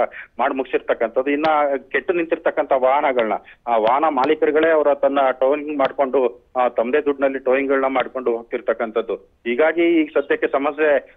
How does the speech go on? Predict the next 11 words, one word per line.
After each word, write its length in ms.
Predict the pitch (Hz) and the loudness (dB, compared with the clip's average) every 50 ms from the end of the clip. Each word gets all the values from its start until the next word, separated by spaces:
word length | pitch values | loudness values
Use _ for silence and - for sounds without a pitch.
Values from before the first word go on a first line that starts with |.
| _ - | _ -6
ಆ, 40 | 135 | -4
ತಾತ್ಕಾಲಿಕವಾಗಿ 760 | 127 - 120 127 - - 160 156 156 151 - 156 147 147 - | -2 0 0 -2 -2 -2 -2 0 0 0 0 0 -2 -2 0
ಪರಿಹಾರ 300 | - 147 135 143 143 143 143 | -2 0 2 2 4 4 4
ಆಗಿದೆ 240 | 139 131 139 131 127 | 2 2 2 2 4
ಹೊರತು 260 | 113 113 110 - 175 | 2 2 2 0 -2
ಮತ್ತೇನಾದ್ರೂ 520 | 160 160 151 - 185 175 170 165 160 160 151 | -2 -2 0 0 0 2 2 2 0 0 0
ಮಳೆ 200 | 147 147 151 139 | 2 2 2 2
ಬಂದಿದ್ದ 280 | 143 143 147 143 - | 0 0 -2 -2 -2
ಸಂದರ್ಭದಲ್ಲಿ 580 | 147 139 - 151 139 143 143 135 135 147 156 165 | -2 -2 -2 -4 -4 -2 -4 -2 0 0 0 0
ಇಂಥ 160 | 147 135 - | -2 0 -2
ಪರಿಸ್ಥಿತಿ 680 | 139 - 143 135 - - - - 151 143 135 - - | 0 0 0 -2 -2 -6 -8 -4 -2 -2 -2 -2 -4